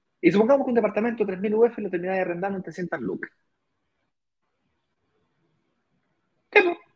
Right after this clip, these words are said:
Al principio el arriendo paga el dividendo, por lo tanto te quedaste ahí. Y nunca más hiciste nada. Es decir, te tomaste acciones este fin de semana, te compraste el departamento, pagaste el pie en chorrocientas cuotas, cuarenta y ocho cuotas.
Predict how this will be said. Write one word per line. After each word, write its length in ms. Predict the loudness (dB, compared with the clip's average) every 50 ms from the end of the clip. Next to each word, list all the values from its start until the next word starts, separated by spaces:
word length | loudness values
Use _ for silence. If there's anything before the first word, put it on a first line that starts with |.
| _ _ _ _ _ _ _ _ _ _ _ _ _ _ _ 0
Al 100 | 2 4
principio 400 | 4 6 6 6 6 6 6 6
el 60 | 6
arriendo 480 | 6 6 4 2 0 0 0 0 0 0
paga 160 | 0 0 0
el 120 | -2 -2
dividendo, 440 | -4 -4 -4 -4 -4 -6 -6 -6 -6
por 100 | -4 -4
lo 60 | -4
tanto 360 | -4 -4 -6 -6 -4 -6 -4
te 120 | -4 -4 -4
quedaste 280 | -4 -4 -4 -4 -4 -4
ahí. 200 | -4 -4 -8 -14 _ _ _ _ _ _ -20 _ -10
Y 100 | -8 -6
nunca 540 | -4 -2 -2 -2 -4 -6 -8 -12 -10 -6 -6
más 280 | -4 -6 -6 -8 -12
hiciste 640 | -14 -14 -8 -8 -8 -8 -10 _ _ -8 -8 -8 -8 _ -20 -20
nada. 400 | -12 -8 -6 -6 -6 -6 -10 -12 -16 _ _ _ _ _ _ _ _ _ _ _ _ _ _ _ _ _ _ _ _ _ _ _ _ _ _ _ _ _ _ _ _ _ _
Es 140 | -2 0 0
decir, 100 | 0 2
te 80 | 2 2
tomaste 300 | 6 6 6 6 4 0
acciones 240 | 0 2 0 2
este 100 | 2 -2
fin 80 | -2 -2
de 80 | -2 -2
semana, 400 | 0 2 2 4 4 2 2 0
te 100 | 0 0
compraste 300 | 0 0 -2 -2 0 -2
el 60 | 0
departamento, 720 | 2 2 2 2 2 0 0 0 0 -2 -2 -2 -2 4
pagaste 420 | 4 4 6 6 2 0 4 2 2
el 100 | 2 2
pie 180 | _ 0 0 0
en 60 | 0
chorrocientas 500 | -2 -2 -4 -4 -4 -6 -10 -10 -10 -6
cuotas, 320 | 0 0 0 0 0 -6 -8 -8 _ _ _ _ _ _ _ _ _ _
cuarenta 320 | 2 2 4 4 4 4 4
y 40 |
ocho 240 | 4 4 2 0 0
cuotas. 400 | 2 0 0 0 0 -2 -4 -4